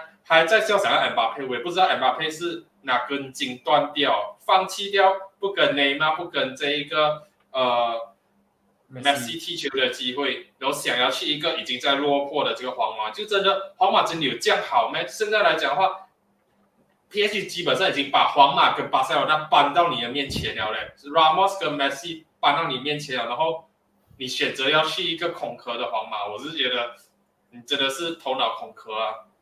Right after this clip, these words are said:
Speaker 1: <laughs> 懂吗？要，要，要再看啊，他，他有这个梦想是他，他的想法，他，他的生涯，我不能多讲什么。不过我只是讲，此时此刻他选择去皇马，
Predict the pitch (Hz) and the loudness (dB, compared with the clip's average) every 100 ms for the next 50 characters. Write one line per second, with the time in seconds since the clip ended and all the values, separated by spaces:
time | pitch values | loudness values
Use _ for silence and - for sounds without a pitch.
0 | _ _ - - - - - - 208 240 | _ _ -4 0 2 2 -2 0 2 2
1 | 208 - 247 214 - - - _ _ _ | 2 0 0 0 0 -6 -18 _ _ _
2 | _ 185 190 196 190 196 190 185 190 175 | _ 4 8 8 8 8 4 4 4 6
3 | 151 160 165 160 185 170 143 127 127 - | 6 4 4 4 4 4 4 -2 -4 0
4 | 190 185 190 175 123 - 160 151 147 147 | 0 4 2 2 -6 -6 -8 -6 -6 -8
5 | - _ _ _ _ _ _ 151 143 139 | -16 _ _ _ _ _ _ 2 4 4
6 | - 139 135 131 131 - 127 120 123 - | 0 -2 0 -2 -4 -2 2 2 2 0
7 | 135 - 143 139 - 123 131 123 - 123 | -2 0 -2 -2 -6 -6 -2 -4 -4 -8
8 | 123 123 120 110 110 131 131 - - - | -10 -12 -14 -14 -8 -8 -8 -10 -8 -6
9 | - - 120 147 - - _ _ - - | -4 -8 -6 -6 -6 -12 _ _ -12 -8
10 | 139 151 170 - 123 160 147 - 113 135 | -8 -6 -8 -6 -4 0 2 0 -2 -6
11 | - 151 120 107 - - | -4 -2 0 0 -4 -6